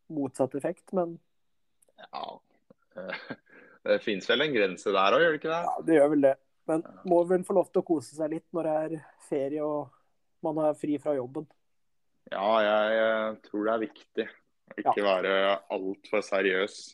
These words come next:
Speaker 1: <laughs> Nå starter jo, i, eller på tirsdag så starter jo jobblivet igjen, og det er da,
Speaker 2: Hverdagen.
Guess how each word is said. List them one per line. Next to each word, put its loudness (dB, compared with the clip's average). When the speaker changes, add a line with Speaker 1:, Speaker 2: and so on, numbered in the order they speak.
Speaker 1:
<laughs> -4
Nå 2
starter 2
jo, -6
i, -10
eller 0
på -8
tirsdag -4
så -12
starter -6
jo -2
jobblivet -4
igjen, -8
og -4
det -2
er -4
da, 2
Speaker 2:
Hverdagen. 0